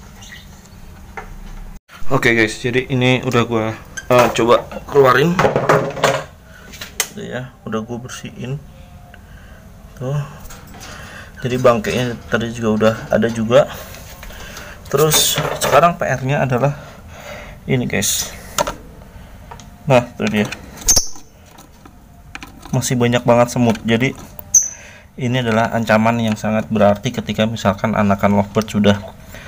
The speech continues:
eh, menetas. Dan ini, eh, kalau nggak segera diberesin, bisa-bisa indukannya yang mati gitu, diserang sama semut-semutnya. Jadi, eh, saat ini juga gue masih proses buat ngil-, ngurang-ngurangin si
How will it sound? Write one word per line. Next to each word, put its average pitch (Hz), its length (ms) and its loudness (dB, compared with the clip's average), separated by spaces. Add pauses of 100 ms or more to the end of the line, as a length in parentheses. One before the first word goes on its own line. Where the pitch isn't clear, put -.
(240)
eh, 113 160 6
menetas. 107 560 4 (720)
Dan 113 320 2 (560)
ini, 147 480 2
eh, - 400 2
kalau 120 240 4
nggak - 160 0
segera 113 240 0
diberesin, 113 800 4
bisa-bisa 110 400 4
indukannya 143 480 6
yang 165 80 6
mati 110 320 6
gitu, 90 80 0
diserang 92 320 2
sama 98 240 -6
semut-semutnya. 101 560 -4
Jadi, 120 240 -4 (640)
eh, 113 120 4 (760)
saat - 240 0
ini 127 80 4
juga 120 320 2 (400)
gue 131 160 4
masih 135 320 4
proses 120 320 0
buat 113 240 0
ngil-, 113 240 2 (160)
ngurang-ngurangin 113 640 -6
si 110 240 -8